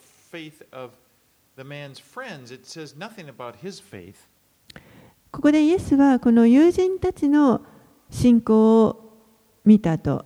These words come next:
Speaker 2: あります。この人自身、この中部の人自身の信仰のことについては何も書かれていません。
Speaker 1: You know, when I re-, when I read this story, I wonder, am I a,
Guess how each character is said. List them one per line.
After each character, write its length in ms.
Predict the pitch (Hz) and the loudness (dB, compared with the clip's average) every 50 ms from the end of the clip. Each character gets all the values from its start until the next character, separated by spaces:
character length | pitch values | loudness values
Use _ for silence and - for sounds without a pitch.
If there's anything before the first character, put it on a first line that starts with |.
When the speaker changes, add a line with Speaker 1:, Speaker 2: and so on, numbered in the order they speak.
| _ | _
Speaker 2:
あ 80 | - 185 | -4 -2
り 120 | 180 185 | 0 0
ま 140 | 185 190 180 | 2 2 0
す。 140 | - - - _ _ _ _ _ _ _ _ _ _ - | 0 -2 -8 _ _ _ _ _ _ _ _ _ _ -2
こ 120 | - 285 | 0 2
の 120 | 302 339 330 | 2 2 0
人 340 | - - - 311 302 277 240 | 0 2 2 4 4 4 2
自 100 | 247 294 294 | 0 -2 -2
身、 160 | - 277 226 220 | -2 -4 -4 0
こ 100 | - 240 | 0 0
の 100 | 247 240 | 0 0
中 220 | - 302 311 320 | 0 0 0 0
部 100 | - 330 | 0 -2
の 80 | 339 330 | -4 -4
人 220 | - - - 320 | -6 -4 -4 -4
自 120 | 294 311 | -2 -2
身 200 | 320 - 339 330 | -6 -4 -4 -2
の 120 | 311 247 214 | 0 0 -2
信 280 | - - 220 214 208 | -2 0 -2 -2 0
仰 140 | 202 208 196 | 0 0 -2
の 100 | 196 196 | -2 -2
こ 100 | 196 202 | -4 -4
と 80 | 202 196 | -6 -6
に 100 | 180 175 | -6 -6
つ 100 | - 190 | -6 -6
い 40 | 165 | -6
て 100 | - 151 | -4 -4
は 40 | 156 | -2
何 220 | 165 180 190 202 | 0 2 2 4
も 120 | 208 202 196 | 2 2 0
書 100 | - 180 | -2 -2
か 100 | - 190 | -4 -2
れ 80 | 175 170 | -4 -4
て 120 | - - | -4 -6
い 40 | 131 | -6
ま 140 | - - 151 | -6 -6 -8
せ 120 | - - | -8 -8
ん。 60 | - _ _ _ _ _ _ _ _ _ _ _ _ _ _ _ _ _ _ _ _ | -16 _ _ _ _ _ _ _ _ _ _ _ _ _ _ _ _ _ _ _ _
Speaker 1:
You 80 | 117 | -20
know, 60 | 123 131 | -20 -18
when 100 | 139 143 | -18 -18
I 60 | 139 | -18
re-, 160 | 131 135 - | -18 -20 -20
when 140 | - 139 135 | -20 -18 -16
I 80 | 139 131 | -16 -14
read 200 | 139 190 226 202 | -14 -16 -16 -14
this 180 | 156 131 - | -14 -14 -14
story, 260 | - - - 147 135 117 | -14 -16 -14 -12 -10 -10
I 40 | |
wonder, 280 | 107 113 120 120 107 - - | -10 -12 -12 -14 -14 -16 -16
am 160 | 123 120 135 | -18 -18 -16
I 160 | 175 247 294 330 | -16 -16 -16 -16
a, 160 | 320 - | -16 -18